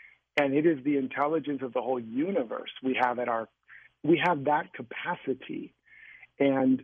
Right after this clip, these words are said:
so we get so seduced by all the bells and whistles of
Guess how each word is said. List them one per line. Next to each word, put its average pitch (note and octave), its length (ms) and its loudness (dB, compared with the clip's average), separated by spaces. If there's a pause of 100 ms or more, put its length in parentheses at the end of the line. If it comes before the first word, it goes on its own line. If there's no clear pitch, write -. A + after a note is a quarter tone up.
(280)
so D#3 80 6
we C#3+ 160 4
get D3+ 180 2 (180)
so D#3+ 280 4 (120)
seduced C#3+ 480 2 (680)
by B2+ 260 0
all C#3 360 -2
the B2+ 120 -4
bells C3+ 360 -2
and B2 140 -4
whistles B2+ 460 -2 (100)
of A#2 240 -2